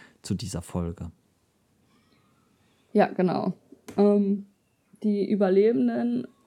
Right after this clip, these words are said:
Speaker 2: und Hinterbliebenen zweifeln bis heute sehr daran, dass die Polizei gründlich gearbeitet hat. Und die meisten wollen einfach nur eine lückenlose Aufklärung, was da natürlich das Mindeste ist.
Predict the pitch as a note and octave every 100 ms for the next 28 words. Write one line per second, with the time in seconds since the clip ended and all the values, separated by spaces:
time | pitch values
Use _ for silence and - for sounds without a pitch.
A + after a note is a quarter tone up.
0 | _ - A#3 A#3+ A3+ A3 G#3 G3 A3 A3
1 | G#3+ A3 A3 - - G3 F#3 G3+ G#3 G#3+
2 | G3 G3+ G#3 G#3 G#3 G#3 F3+ - F3+ F3
3 | G#3 C#4 D4 C4+ B3+ B3 B3 A#3+ A3+ G#3+
4 | - G#3 G#3 G#3+ G#3 G#3+ G#3 A3 - -
5 | - G3+ G#3 A3 G#3+ G3 G#3+ G#3+ G#3 -
6 | - - - - - _ - G3+ F#3 G3+
7 | G3+ G#3+ - G#3 G#3 F#3+ F3+ G3 G3 -
8 | F#3+ G3+ G3 - F#3 F3+ F3+ F3 E3+ -
9 | - F3 F3 F3+ - E3+ D#3 E3 D#3+ -
10 | E3 - _ - E3 D#3 D3+ D#3+ D#3+ D3+
11 | D#3 D#3+ D#3+ - - _ _ _ - F3+
12 | E3+ F3 F3+ G3 F3+ F3+ E3 F3+ G#3 A3+
13 | A#3+ G3+ - A#3